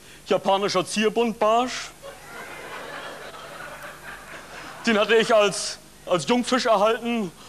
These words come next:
und es war auch einer der jüngsten im Aquarium. Der, der hatte also innen so einen großen goldgelben Fleck, also außen. Und, und von vorn nach hinten durchlaufende torpedoförmige Längsbinden.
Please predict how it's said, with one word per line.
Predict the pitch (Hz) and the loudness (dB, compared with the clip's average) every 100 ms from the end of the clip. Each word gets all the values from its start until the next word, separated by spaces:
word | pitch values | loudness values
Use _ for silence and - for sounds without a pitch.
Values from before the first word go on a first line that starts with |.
| - | 0
und | 202 | 0
es | 196 | 2
war | 214 | 2
auch | 226 | 2
einer | 208 202 | 2 2
der | 180 180 | 4 2
jüngsten | 165 220 208 226 | 2 0 -2 0
im | 208 | 0
Aquarium. | 208 214 214 220 226 226 208 - - - - - - - - - - | 2 2 2 4 2 2 -2 -6 -16 -20 -20 -20 -20 -20 -20 -10 0
Der, | 214 160 - - - - - - | 0 0 -12 -20 -20 -20 -8 0
der | 202 | 2
hatte | 233 240 | 4 4
also | 226 226 220 151 - | 4 4 2 0 0
innen | 269 277 277 226 | 2 4 2 2
so | 240 | 2
einen | 233 214 - | 2 0 0
großen | 247 269 254 240 175 | -2 0 0 0 2
goldgelben | 240 254 - 247 226 233 214 | 2 2 2 2 4 0 0
Fleck, | 220 202 | -2 0
also | 214 190 185 | 2 2 0
außen. | 180 202 180 131 127 - - - - | 2 2 2 -4 -8 -10 -20 -20 -2
Und, | 214 208 - - - - - - - - - - - - - | 0 0 -4 -10 -12 -12 -10 -10 -10 -10 -10 -12 -14 -10 -2
und | 247 | 2
von | 226 240 | 2 2
vorn | 240 269 254 | 2 4 2
nach | 220 | 2
hinten | 240 247 254 247 196 | 0 0 0 0 2
durchlaufende | 254 214 240 214 220 | 0 2 2 2 0
torpedoförmige | - 214 247 247 226 226 220 208 | 0 -2 0 -2 0 0 2 0
Längsbinden. | 208 196 - 143 123 | 0 -2 -2 -4 -4